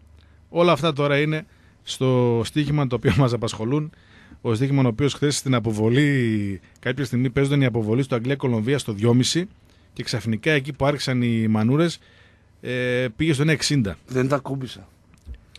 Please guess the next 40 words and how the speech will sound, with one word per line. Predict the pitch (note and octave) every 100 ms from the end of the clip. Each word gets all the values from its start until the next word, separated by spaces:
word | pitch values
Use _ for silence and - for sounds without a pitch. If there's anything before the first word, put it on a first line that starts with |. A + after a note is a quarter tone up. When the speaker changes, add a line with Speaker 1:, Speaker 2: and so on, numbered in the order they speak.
| - -
Speaker 2:
Γιατί | - A#2+
ήταν | D3
θεατρινισμοί, | C3+ C#3 C3 B2 A2+ A#2+ D3
δεν | A#2+ C#3
ήτανε | C3+ B2 A2 G#2 G2+ F#2 F2+ - _ _ _ _ -
Speaker 1:
Μα | F#2+
δε-, | G2 A2 D3+
τι | D3+
θεατρισμοί, | C#3 A2 F#2 F#2
έπεφτε | G#2 - G#2+
ξύλο. | - G#2 C3+
Speaker 2:
Όχι, | C3
έπεφτε | C#3 C#3 C#3
ξύλο | - - C#3 F#3+ B3
και, | - E3+ D#3
αλλά | D3+
Speaker 1:
Και | C3
Speaker 2:
είχε | D3+
Speaker 1:
έπρεπε | D3 A#2+
Speaker 2:
φάει | A#2+
Speaker 1:
να, | A#2
Speaker 2:
πίεση | G3+ G#3+ C#3+
Speaker 1:
έπρεπε | F#3+ G#2+ F#2
Speaker 2:
ο |
διαιτητής. | F2+ - - - - _ -
Speaker 1:
να | G2
απολυθεί | G2+ G2 F#2+
Speaker 2:
Είχε | F#2
Speaker 1:
ποδοσφαιριστής. | C#3+ E3 D#3+
Speaker 2:
φάει | F3+
πίεση, | D3+ A2+
δεν | D3
θε-, | D3+ C#3+
δεν | D#3+
είχε | D3+ C3+
την |
ψυχή | A2+ A2+ A#2+
να |
το | A2
κάνει. | A2+ A2